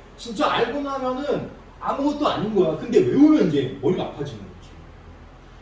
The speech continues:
근데 이해를 하고, 아! 사인하고 코사인 한 바퀴 돌면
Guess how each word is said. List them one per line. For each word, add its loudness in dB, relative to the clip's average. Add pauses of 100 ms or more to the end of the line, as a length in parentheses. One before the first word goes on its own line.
(120)
근데 -4
이해를 -2 (120)
하고, -2 (320)
아! 0 (1000)
사인하고 0
코사인 -4
한 -8
바퀴 -4
돌면 -6